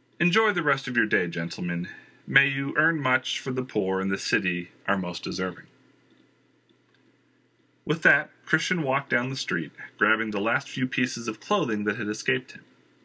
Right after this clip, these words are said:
He was not a dozen feet down the street when he heard Havlin's voice, addressing some new victim.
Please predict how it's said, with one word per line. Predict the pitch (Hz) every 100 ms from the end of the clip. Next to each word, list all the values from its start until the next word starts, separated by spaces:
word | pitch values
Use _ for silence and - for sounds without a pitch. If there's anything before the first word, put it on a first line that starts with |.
| _ _ _ _ _ _ -
He |
was | 135 123
not | 143 139
a |
dozen | 113 131 185 190 170
feet | 185 165
down | 127 127 139
the |
street | 131 - 120 - - -
when | 110
he | 110
heard | 127 110
Havlin's | - 104 120 123
voice, | 123 165 117 - - - _
addressing | 101 107 113 - 123
some | - 104 104 101
new | 92
victim. | 90 80 - -